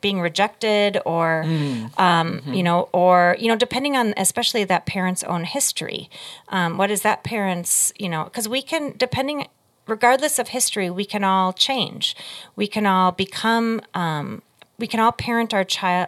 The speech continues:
Speaker 1: children differently than we were parented. And so, um, but it still might trigger something in a parent to feel, you know, uh, that something's wrong at drop-off or then at pickup. Sometimes the child has held,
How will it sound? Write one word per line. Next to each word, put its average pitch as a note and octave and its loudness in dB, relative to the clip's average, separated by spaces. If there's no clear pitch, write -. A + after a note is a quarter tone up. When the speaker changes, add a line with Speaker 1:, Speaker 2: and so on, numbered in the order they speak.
Speaker 1:
children G3 -2
differently F3 -2
than E3 -4
we D#3 -2
were D3+ -6
parented. - -8
And F#3+ 0
so, F3 4
um, E3+ -2
but G#3+ 2
it G#3 0
still C4+ 4
might A3+ 0
trigger D#4+ -2
something E3+ -2
in E3+ -4
a E3 -4
parent E3+ -6
to F#3+ -8
feel, F#3 -2
you G3 -4
know, E3+ 0
uh, - -2
that F3+ 2
something's F3 -4
wrong G3+ 2
at E3 -2
drop-off A3 2
or F#3+ -2
then F3+ 0
at - -4
pickup. D4+ -2
Sometimes G#3+ -2
the - -10
child G#3 -2
has A#3 -2
held, G3+ 0